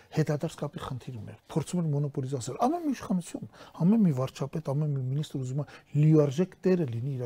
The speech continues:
գործառույթների։ Բայց լսեք, դրա համար գոյություն ունի դեմոկրատիա, դրա համար գոյություն ունի ընդդիմություն։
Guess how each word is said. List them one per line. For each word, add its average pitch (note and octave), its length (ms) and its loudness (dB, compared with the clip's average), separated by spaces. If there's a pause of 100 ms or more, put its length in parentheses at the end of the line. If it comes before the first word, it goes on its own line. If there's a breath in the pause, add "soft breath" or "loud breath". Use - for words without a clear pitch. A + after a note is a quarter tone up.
գործառույթների։ G#2+ 640 -14 (960 soft breath)
Բայց - 240 -6
լսեք, C#3 260 -4
դրա C#3+ 140 -4
համար D#3+ 260 0
գոյություն C#3+ 260 -2
ունի C#3 120 -2
դեմոկրատիա, C#3+ 480 -8
դրա C#3+ 180 0
համար E3 300 2
գոյություն D3 260 2
ունի D3+ 100 2
ընդդիմություն։ C#3+ 440 -2